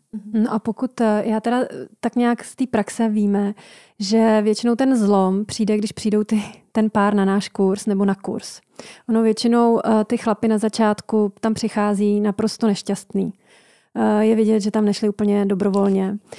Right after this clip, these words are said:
Sedají si tam tak jako a říkají si, „Aha, no, já se tady patnáct, tak asi nejsem úplně divnej.“ Tak to je taky dobrý, že zjistí, že jich tam je víc, eh, na stejný lodi. A většinou, když se jich zeptáme, jaký mají očekávání,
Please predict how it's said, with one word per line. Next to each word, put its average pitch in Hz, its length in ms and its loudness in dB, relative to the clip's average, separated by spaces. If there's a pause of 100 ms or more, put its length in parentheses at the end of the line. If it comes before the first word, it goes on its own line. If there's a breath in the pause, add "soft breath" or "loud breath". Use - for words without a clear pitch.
(180 loud breath)
Sedají 208 340 0
si 208 120 -6
tam 208 200 0
tak 208 180 -4
jako 214 200 -2
a 214 60 0
říkají 214 260 -4
si, - 140 -8
„Aha, 202 360 0
no, 202 200 0
já 196 60 -2
se - 140 -10
tady 208 200 -2
patnáct, 202 640 -4
tak - 240 -14
asi 202 200 -8
nejsem 214 240 0
úplně 202 360 0
divnej.“ 185 760 -2
Tak - 140 -10
to - 60 -6
je 226 40 -2
taky 214 180 -4
dobrý, 202 280 -2
že 208 100 0
zjistí, 202 320 -4
že 208 80 0
jich 202 160 -2
tam 220 200 0
je 240 60 2
víc, 202 360 -2 (480 loud breath)
eh, 214 280 2
na 202 100 2
stejný 220 360 2
lodi. 196 360 0 (420 loud breath)
A 233 100 0
většinou, 226 320 2
když 226 120 0
se - 80 -2
jich 233 80 2
zeptáme, 220 380 2
jaký 226 180 0
mají 247 180 2
očekávání, 208 920 0